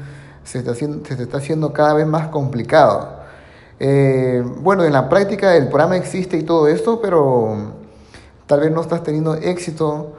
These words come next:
por la razón de que hay otros programas que siempre son más favoritos al momento de presentar una oferta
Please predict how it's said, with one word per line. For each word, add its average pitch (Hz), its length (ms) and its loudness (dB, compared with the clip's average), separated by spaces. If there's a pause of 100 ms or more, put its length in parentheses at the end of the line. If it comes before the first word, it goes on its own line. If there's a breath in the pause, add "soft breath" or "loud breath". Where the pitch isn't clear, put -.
(800 loud breath)
por 135 140 -2
la 127 100 0
razón 160 720 0
de 139 140 -2
que 123 300 2
hay 143 340 2
otros 165 260 -4
programas 147 640 2
que 123 140 -8
siempre 151 340 -2
son 147 260 -6
más 143 180 -2
favoritos 147 580 0
al 123 80 -4
momento 131 340 -4
de 131 100 -2
presentar 113 400 -8
una 117 140 -4
oferta - 680 -2